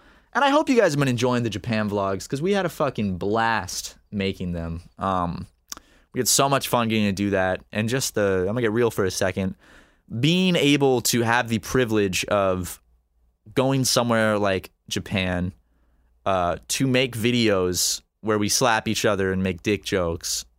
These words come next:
for a living is a dream job. And I, and I don't know how I got lucky enough to be in the position to have that as my, as my career. Um, but it's all 'cause of you guys, 'cause you guys, you know, are the ones that keep it afloat.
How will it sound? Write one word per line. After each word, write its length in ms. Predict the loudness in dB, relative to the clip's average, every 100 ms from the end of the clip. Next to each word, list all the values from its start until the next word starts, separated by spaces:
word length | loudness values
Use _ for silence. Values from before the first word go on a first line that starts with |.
| _
for 600 | -6 0 2 4 2 0 -2
a 80 | 0
living 600 | 2 2 0 0 -2 -6 _ _ _ _
is 200 | -2 2
a 100 | 2
dream 340 | 2 0 2 2
job. 400 | 0 0 -4 -4
And 120 | -2
I, 200 | 0 0 0
and 120 | 0
I 100 | -2
don't 300 | 0 0 0
know 320 | 0 0 0
how 220 | -2 0
I 80 | 0
got 180 | 0 0
lucky 240 | -2 -2
enough 400 | -2 -2 -4 -10 -10
to 100 | -6
be 180 | -2 0
in 80 | 0
the 80 |
position 420 | -2 0 0 0 -4
to 220 | -2 -4
have 400 | -2 0 0 0
that 220 | 0 0
as 120 | -2
my, 400 | -2 0 -2 -4 -8 _ _ _
as 140 | -6 -2
my 160 | -2
career. 540 | -2 -2 0 0 -2 -4 _ _ -8
Um, 540 | -4 -2 -2 -4 -8 -14 _ _ _ _
but 380 | -18 -10 -2 -2
it's 100 | 2
all 120 | 0
'cause 160 | 0 -2
of 40 |
you 160 | -2 0
guys, 420 | 0 -2 -4 -6 -10 -10
'cause 160 | -6
you 80 | -2
guys, 320 | 0 0 -2 -8 -10
you 120 | -4
know, 140 | -2 -2
are 100 | -2
the 60 | -2
ones 140 | -2
that 120 | -4
keep 220 | -4 -4 -2
it 60 |
afloat. 520 | -4 -2 0 0 -2